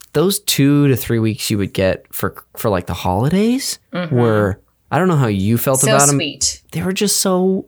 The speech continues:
Speaker 1: amazing. It was like
Speaker 2: Yeah.
Speaker 1: anything could happen.
Speaker 2: Yep.
Speaker 1: Goodness. Um,
Speaker 2: I loved it.
Speaker 1: okay. Okay. So you were pumped for this game. Do you remember, um, whether it was, like, uh,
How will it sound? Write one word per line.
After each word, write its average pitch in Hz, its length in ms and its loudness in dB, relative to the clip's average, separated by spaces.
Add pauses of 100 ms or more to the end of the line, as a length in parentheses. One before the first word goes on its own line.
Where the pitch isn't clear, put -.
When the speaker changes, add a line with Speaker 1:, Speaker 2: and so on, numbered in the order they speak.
Speaker 1:
amazing. 190 580 2
It - 20 0
was 113 160 0
like 135 280 0
Speaker 2:
Yeah. 220 200 -2
Speaker 1:
anything 170 400 2
could 113 120 2
happen. - 520 -4 (340)
Speaker 2:
Yep. 170 240 -4 (1200)
Speaker 1:
Goodness. 135 640 -2
Um, 107 360 0
Speaker 2:
I - 20 -4
loved - 80 -8
it. 156 100 0 (100)
Speaker 1:
okay. - 280 -4 (240)
Okay. 127 260 -2
So - 160 -2
you 123 160 2
were 170 200 0
pumped - 440 -4
for 170 100 -4
this 165 220 -2
game. 123 320 -2 (260)
Do 139 100 2
you 147 260 2
remember, 135 720 2 (400)
um, 104 340 2 (160)
whether 117 340 2
it 90 100 0
was, 101 240 0
like, 85 300 -4 (380)
uh, 85 300 0